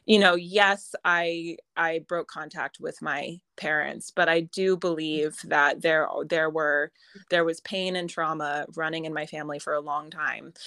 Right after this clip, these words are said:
And I hope by, I hope by refusing to perpetuate it, I can send some of that healing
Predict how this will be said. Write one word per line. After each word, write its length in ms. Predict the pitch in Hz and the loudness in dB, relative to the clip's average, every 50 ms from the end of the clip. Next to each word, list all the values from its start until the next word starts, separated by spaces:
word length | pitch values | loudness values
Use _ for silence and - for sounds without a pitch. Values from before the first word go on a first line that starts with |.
| - - - - | -16 -14 -6 0
And 160 | - 175 160 | 2 2 4
I 120 | 165 160 165 | 4 2 2
hope 440 | - - - - 202 196 196 - - - | 0 -4 -2 0 2 2 0 -2 -6 -6
by, 480 | - 180 156 147 147 151 151 151 151 - _ _ _ - - | 0 2 2 4 4 2 2 0 -2 -4 _ _ _ -2 2
I 180 | - 175 185 185 - - | 4 4 2 2 -4 -6
hope 240 | - 226 226 220 226 - - - | -2 0 0 0 0 -4 -4 0
by 400 | 190 170 165 165 160 160 180 175 165 _ _ _ _ - 165 160 - - - | 2 2 2 2 0 -2 -6 -8 -12 _ _ _ _ -20 -20 -20 -20 -20 -16
refusing 840 | - 175 175 180 175 - - 185 180 175 170 175 165 156 156 156 165 _ _ - | -10 -6 -6 -6 -6 -6 -6 -4 -4 -4 -2 -4 -6 -6 -8 -12 -14 _ _ -6
to 140 | - 190 170 | -4 -2 -2
perpetuate 580 | - 165 156 165 147 151 - - 143 135 135 139 | 0 0 0 0 0 0 0 -2 -2 -2 0 0
it, 260 | 143 143 - - _ - - - - - - - - - - - | 0 -2 -2 -4 _ -18 -20 -20 -20 -20 -20 -20 -20 -6 2 4
I 520 | 170 165 156 156 156 147 151 156 147 170 _ _ _ _ _ - | 6 6 6 6 4 0 -2 -4 -6 -8 _ _ _ _ _ -18
can 240 | - - 185 170 160 | -12 -8 -8 -8 -8
send 340 | - - 185 165 160 160 - | -6 -4 -4 -4 -4 -4 -6
some 160 | - 160 156 | -8 -6 -4
of 40 | 147 | -2
that 160 | 151 143 - | -2 -2 -2
healing 460 | - 170 160 151 147 147 151 151 151 | -2 -6 -6 -6 -6 -8 -10 -12 -12